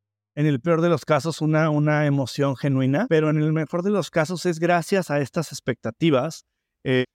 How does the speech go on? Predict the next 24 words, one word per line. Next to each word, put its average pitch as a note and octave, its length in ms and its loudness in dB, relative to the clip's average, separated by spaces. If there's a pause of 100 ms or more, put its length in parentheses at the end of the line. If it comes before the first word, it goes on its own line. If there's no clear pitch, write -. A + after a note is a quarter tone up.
(120)
que E3 100 0
podemos E3 560 0
acceder D3 460 -2
a - 20 0
una F3 160 0
serie E3+ 280 0
de E3 80 2
cosas D3 360 -2
que D#3 160 -4
pueden D3+ 300 0
tener D3+ 240 -2
como D#3 200 0
un, D#3+ 200 2
un D3+ 160 0
aspecto D3 360 -2
muy D3+ 220 2
positivo C#3+ 800 -2
en, B2+ 120 -6
en B2+ 100 -2
nuestra A#2 340 -4
vida, C#3+ 260 2
¿no? B2+ 260 -6 (360)
Tienen E3+ 300 2
esta E3 240 -4